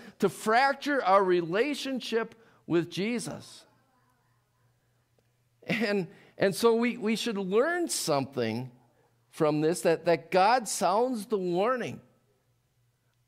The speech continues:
about who our opponents, who our real opponents are. You know, I think of it like, you know, something like N F L playoffs are this afternoon. Some of you maybe know that, and some of you maybe care about that. But what happens when a, when a coach,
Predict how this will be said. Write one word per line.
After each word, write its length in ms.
about 500
who 180
our 240
opponents, 480
who 140
our 140
real 380
opponents 500
are. 300
You 120
know, 80
I 100
think 240
of 80
it 100
like, 260
you 100
know, 300
something 280
like 260
N 140
F 120
L 160
playoffs 500
are 140
this 160
afternoon. 560
Some 220
of 100
you 100
maybe 280
know 240
that, 220
and 100
some 180
of 80
you 100
maybe 260
care 240
about 320
that. 260
But 100
what 180
happens 480
when 140
a, 100
when 200
a 80
coach, 680